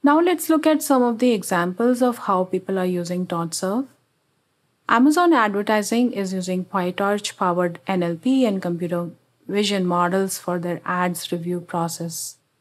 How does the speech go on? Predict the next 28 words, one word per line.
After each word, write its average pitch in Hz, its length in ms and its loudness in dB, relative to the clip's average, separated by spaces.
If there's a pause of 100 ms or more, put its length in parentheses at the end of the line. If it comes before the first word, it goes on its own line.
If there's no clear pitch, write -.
(340)
They 302 80 4
use 311 260 6
a 330 80 4
wide 190 320 2
variety 190 500 0
of 190 200 -4
models 190 600 0
like 180 360 -2 (180)
content 190 400 0
models 185 520 0
to 208 120 -4
detect 185 480 -6 (320)
headlines, 185 720 -2
text, - 540 -4 (140)
background, 180 560 -2
and 180 140 0
objects, 170 640 -2 (540)
language 196 400 0
models 220 500 0
to 214 120 -6
validate 180 520 -2
syntax 208 640 -4
and 214 160 -2
grammar 190 500 -2 (380)
and 196 240 -6
flag 175 420 0
inappropriate 175 840 -4
words. 170 520 -6